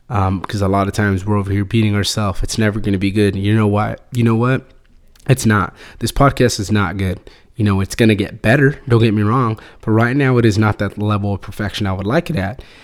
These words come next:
And the way you get better is by continuously doing it, repetition, repetition,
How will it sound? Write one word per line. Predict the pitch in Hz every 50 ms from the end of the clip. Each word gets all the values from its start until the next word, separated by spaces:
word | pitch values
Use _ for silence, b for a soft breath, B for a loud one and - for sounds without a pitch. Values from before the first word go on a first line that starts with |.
| B B B
And | 120 117 113 104
the | 104 101
way | 110 120
you | 131 147 151 156 120
get | 107 120 - -
better | 131 104 92 92 95 104 120 - 147
is | - -
by | - 101 95
continuously | - - 92 - - 117 110 107 101 - - 110
doing | 98 92 107 104 104 104 104
it, | 104 98 -
repetition, | 107 101 95 - - - 110 101 - - 107
repetition, | 101 95 - 107 - - 117 - - 110 104